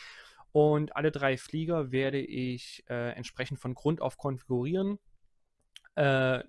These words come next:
neu maidenen und, äh, komplett eintunen bis zum finalen Tuning, wobei ich mich da komplett nach dem Tuning Guide richten werde, äh, der bei uns auf der Einer Fixed Wing Group Website zu finden ist.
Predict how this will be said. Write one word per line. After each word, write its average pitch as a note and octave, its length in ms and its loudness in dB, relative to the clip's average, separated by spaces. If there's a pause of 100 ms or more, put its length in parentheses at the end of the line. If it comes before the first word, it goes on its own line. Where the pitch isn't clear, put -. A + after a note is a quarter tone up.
neu C#3+ 320 4
maidenen F3 560 2
und, C#3 720 2
äh, B2+ 320 0
komplett - 380 -2
eintunen G3 480 -2 (340)
bis - 320 2
zum C#3+ 240 -2
finalen A#2+ 380 -2
Tuning, G#3 420 0 (100)
wobei C#3+ 400 2
ich C3+ 140 -4
mich C#3 120 -6
da C3 140 -2
komplett C3+ 500 -2
nach B2+ 240 -4
dem B2 220 -4
Tuning C3 340 -4
Guide A#2+ 300 -4
richten A#2+ 380 -6
werde, A#2 680 -2
äh, A2+ 40 -10
der A#2 160 -4
bei A2+ 80 -4
uns A#2 160 -4
auf A#2 100 -12
der - 140 -8
Einer A#2 220 -6
Fixed - 340 -10
Wing A#2+ 140 -4
Group A#2+ 260 -4
Website A2+ 600 -4
zu - 200 -16
finden - 500 -10
ist. - 360 -6